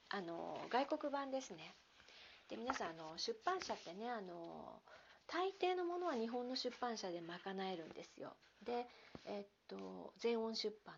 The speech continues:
とか、ドレミ出版とか、音楽の友社とかね、河合出版とか、あの、その辺で、あ、あとちょっと春秋社版とかね、その辺でお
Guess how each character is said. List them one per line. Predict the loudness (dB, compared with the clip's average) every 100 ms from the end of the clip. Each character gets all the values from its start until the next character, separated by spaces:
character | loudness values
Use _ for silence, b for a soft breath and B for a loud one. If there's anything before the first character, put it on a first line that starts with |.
| -14
と | -16
か、 | -2 0 0 -4
ド | -6
レ | -6 -6
ミ | -6
出 | -4 -4 -4 -8
版 | -10 -10 -12
と | -2
か、 | 2 2
音 | 2
楽 | -4 -6
の | -10
友 | -14 -14 -12
社 | -12 -12
と | -14
か | -14 -8
ね、 | -8 -8 B B B B -6
河 | -4
合 | -2
出 | -2 -2 -6
版 | -12 -12
と | -8
か、 | -6 -6 B B B B
あ | -8 -8 -8
の、 | -12 -12 -12 -12 -14 -16 -16 -18 -4
そ | 2
の | 4
辺 | 4 2 2 2
で、 | 2 2
あ、 | -2 0
あ |
と | 2 2
ち | 2
ょ |
っ |
と | 2
春 | 0 2 2
秋 | 6 6
社 | 6 0
版 | -2 -4
と | -6
か | -10 -8
ね、 | -6 -6 B B B B B B B -12 -4
そ |
の | 0
辺 | 2 0
で |
お | 0